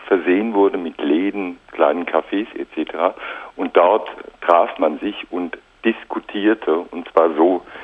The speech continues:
heftig, dass manche sagen, die eigentliche Keimzelle der Französischen Revolution sei das Palais Royal mit seinen großen Bevölkerungsgruppen, die dort miteinander debattiert haben.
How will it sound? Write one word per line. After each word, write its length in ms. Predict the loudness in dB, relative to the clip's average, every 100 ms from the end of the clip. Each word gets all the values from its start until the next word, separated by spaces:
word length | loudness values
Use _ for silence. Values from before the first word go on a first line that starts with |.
| -20 -16
heftig, 480 | 2 2 2 -8 -6
dass 160 | 0 0 0 -4
manche 440 | 2 2 0 -2
sagen, 320 | 2 2 2
die 180 | -4 2
eigentliche 540 | 2 2 0 -4 -6 -4
Keimzelle 680 | 2 2 2 -2 -2 0 0
der 140 | 0
Französischen 580 | 0 -6 -4 -8 -6 -6
Revolution 760 | -6 -4 -8 -8 -6 -4 -4 -12 -20 -6 2
sei 120 | 4
das 140 | 2 0
Palais 320 | -4 0 2
Royal 520 | 2 2 2 4 4 2
mit 200 | -4 -4
seinen 360 | 2 2 0 -6 -14 -20 -20 -16 -2
großen 460 | 2 2 0 -2
Bevölkerungsgruppen, 1080 | -2 2 0 2 -2 -2 -8 -2 -2 -4 -10
die 120 | -2
dort 280 | 0 0 -2
miteinander 720 | -4 -4 -2 -4 0 0 0 -8 -10
debattiert 540 | -2 -2 -2 -8 -8 -4
haben. 200 | -6